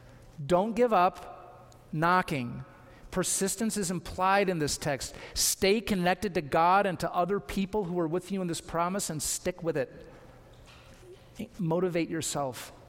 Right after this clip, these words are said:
It's important. God wants you to keep seeking.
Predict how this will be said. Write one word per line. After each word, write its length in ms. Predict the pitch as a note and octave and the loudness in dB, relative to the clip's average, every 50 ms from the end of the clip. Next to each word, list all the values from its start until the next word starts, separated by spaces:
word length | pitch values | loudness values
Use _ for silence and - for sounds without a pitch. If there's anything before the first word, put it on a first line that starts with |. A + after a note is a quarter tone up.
| - - - - | -20 -20 -6 -4
It's 180 | - F3 - - | -2 -2 -2 -2
important. 720 | F#3+ D#3+ - - - - F3+ F#3+ G#3 G#3 G3 E3+ - - - - - - F#3+ | -4 -4 -6 -8 -4 -2 0 0 0 0 -4 -8 -8 -10 -14 -16 -14 -2 2
God 340 | F3 E3+ F3 D#3+ C#3+ C#3 | 4 4 4 2 0 -2
wants 400 | C#3+ D#3+ E3 F3+ F#3+ F3+ - - | -2 0 0 0 0 -2 -4 -4
you 80 | G3+ G3+ | -4 -6
to 160 | F#3+ - D#3 | -4 -6 -8
keep 460 | - - - - - F3+ F3+ - - - - - | -8 -8 -8 -4 -2 -2 -2 -2 -6 -14 -16 -10
seeking. 680 | - - - - - F3 - - D3 B2 A#2+ B2 A#2+ | -6 -4 -2 -2 -2 -4 -4 -4 -6 -6 -6 -8 -10